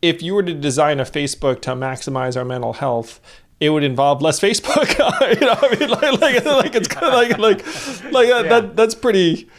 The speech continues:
Speaker 1: clear.
Speaker 2: Mm-hmm.
Speaker 1: Um, a-,
Speaker 2: Mm-hmm.
Speaker 1: and I, and I sense that it's something that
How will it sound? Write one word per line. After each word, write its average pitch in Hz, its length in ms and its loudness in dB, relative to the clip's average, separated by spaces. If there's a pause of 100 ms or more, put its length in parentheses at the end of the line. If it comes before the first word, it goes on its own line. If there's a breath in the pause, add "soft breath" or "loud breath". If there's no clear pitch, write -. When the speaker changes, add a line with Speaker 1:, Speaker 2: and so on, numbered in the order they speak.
(240 soft breath)
Speaker 1:
clear. 156 460 2
Speaker 2:
Mm-hmm. 151 120 -10 (320 soft breath)
Speaker 1:
Um, 185 240 2
a-, 175 40 -8
Speaker 2:
Mm-hmm. 156 260 0
Speaker 1:
and 190 160 0
I, 190 60 0
and - 180 -4
I 220 80 4
sense 262 340 0
that 170 380 2
it's 170 200 -4
something 175 500 -2
that 139 380 0